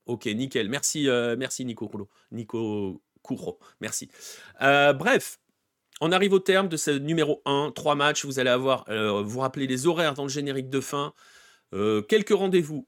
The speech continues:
pour Hello. Je vous donne rendez-vous samedi soir pour la traditionnelle soirée M L S, le grand classique, aux alentours d'une heure et quart, une heure vingt, euh, avant dernière journée, euh, dernière journée avant la trêve et avant dernière journée de la phase régulière,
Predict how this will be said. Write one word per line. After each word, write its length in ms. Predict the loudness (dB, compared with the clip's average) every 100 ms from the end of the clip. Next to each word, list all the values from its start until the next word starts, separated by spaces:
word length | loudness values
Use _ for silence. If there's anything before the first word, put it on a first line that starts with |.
| _
pour 200 | -4 2
Hello. 460 | 2 4 4 4 2
Je 120 | 0
vous 140 | -2 -2
donne 180 | -2
rendez-vous 580 | -2 -4 -4 -4 -4 -8 -6
samedi 420 | -2 0 -2 -6
soir 440 | -4 -2 -2 -4
pour 180 | -8 -6
la 120 | -6
traditionnelle 600 | -6 -8 -8 -8 -6 -6
soirée 420 | -6 -4 -4 -4 -6
M 180 | -2 0
L 100 | 0
S, 360 | 0 -2 -6 _ _ _ _ _ -18 -6
le 160 | -2
grand 160 | 0 0
classique, 500 | 0 -2 0 -2 -2 -20 -20 -20 -4
aux 200 | 0 4
alentours 420 | 4 2 0 -2
d'une 160 | 0 0
heure 140 | 0
et 80 | 0
quart, 280 | 2 2 2
une 140 | 0
heure 140 | -2 0
vingt, 280 | 0 0 -4 -20 _ -2
euh, 380 | 2 4 4 2
avant 280 | 2 0 0
dernière 440 | 0 -2 -2 -2
journée, 400 | -2 -4 -2 -4 -4
euh, 440 | -2 0 0 -2 0
dernière 320 | -2 0 -2
journée 220 | -2 0
avant 180 | 0 0
la 120 | -2
trêve 280 | -2 -4 0
et 60 |
avant 320 | 0 0 0 0
dernière 360 | 0 0 -2
journée 280 | -2 -2 -2
de 60 | -2
la 80 |
phase 260 | -2 -2 -2
régulière, 500 | -4 -2 0 0 -2